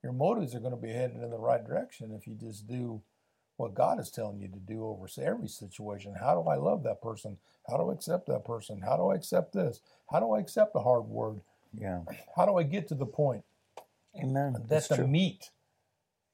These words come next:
Speaker 1: can be handled by me?
Speaker 2: Yeah.
Speaker 1: You know, 'cause I've been living on milk, but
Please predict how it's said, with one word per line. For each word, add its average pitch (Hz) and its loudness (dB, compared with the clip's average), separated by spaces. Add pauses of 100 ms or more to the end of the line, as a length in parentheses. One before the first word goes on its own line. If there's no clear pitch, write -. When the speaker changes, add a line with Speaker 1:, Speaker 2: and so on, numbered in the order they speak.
Speaker 1:
can 139 0
be 120 -4
handled 123 2
by 113 4
me? 117 -4 (240)
Speaker 2:
Yeah. 107 0 (120)
Speaker 1:
You 143 -4
know, 131 0
'cause 131 0
I've 131 6
been 147 4
living 165 8
on 147 8
milk, 190 6
but 127 4